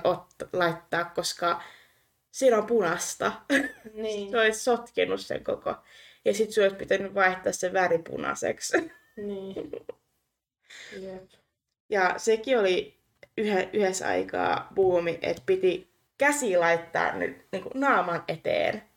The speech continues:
Speaker 1: Niinku
Speaker 2: Joo.
Speaker 1: nenä ja suu.
Speaker 2: Ei vittu, mulla on niitä kuvia vieläkin jossain Snapin siellä tallennuksissa.
Speaker 1: Et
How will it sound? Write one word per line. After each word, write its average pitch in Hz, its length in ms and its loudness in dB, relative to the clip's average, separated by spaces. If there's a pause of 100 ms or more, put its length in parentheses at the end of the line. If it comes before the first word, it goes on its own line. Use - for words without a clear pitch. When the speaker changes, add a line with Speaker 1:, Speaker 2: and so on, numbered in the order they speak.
Speaker 1:
Niinku 208 260 -6
Speaker 2:
Joo. 208 60 -4
Speaker 1:
nenä 240 280 2
ja 180 160 2
suu. 180 480 -2 (460)
Speaker 2:
Ei 202 140 -10
vittu, 202 280 -12
mulla 196 160 -10
on 190 60 -12
niitä 185 220 -18
kuvia 190 260 -14
vieläkin 180 520 -16
jossain 190 380 -14
Snapin 190 600 -18 (880)
siellä 190 260 -14
tallennuksissa. 185 1000 -14 (2750)
Speaker 1:
Et - 80 -20